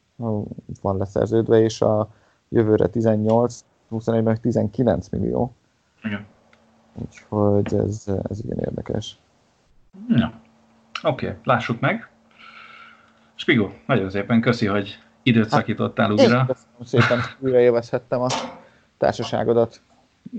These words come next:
Speaker 1: illetve a
Speaker 2: Ó.
Speaker 1: társaságotokat tulajdonképpen.
Speaker 2: Köszi.
Speaker 1: Ö,
Speaker 2: Reméljük.
Speaker 1: igyekszem kicsit sűrűbben jönni majd, de, de nem ígérek semmit.
Speaker 2: Rendben van. Nem ígér semmit, de azt ígéred. Ez már egy jó hír. Ö, remélhetőleg akkor még az idei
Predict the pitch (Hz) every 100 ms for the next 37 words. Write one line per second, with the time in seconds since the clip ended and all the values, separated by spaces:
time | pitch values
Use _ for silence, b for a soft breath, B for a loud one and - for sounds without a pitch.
0 | - - - - 107 - 143 - - 131
1 | - 156 - 151 165 175 185 185 190 180
2 | b b 127 - 110 _ _ _ _ _
3 | _ 131 135 135 131 135 135 135 127 _
4 | - 131 113 101 95 131 - _ - 117
5 | 117 - 120 117 113 107 131 - - 123
6 | 127 123 131 113 110 - 113 120 - 64
7 | - - - - - _ _ _ _ 98
8 | 87 92 90 92 110 101 104 101 - 104
9 | 98 98 95 - 95 95 131 135 B B
10 | B - 101 98 95 95 101 101 131 139
11 | - B B B B 117 117 117 113 117
12 | - _ - 123 117 104 98 98 101 98
13 | 98 104 98 98 101 98 95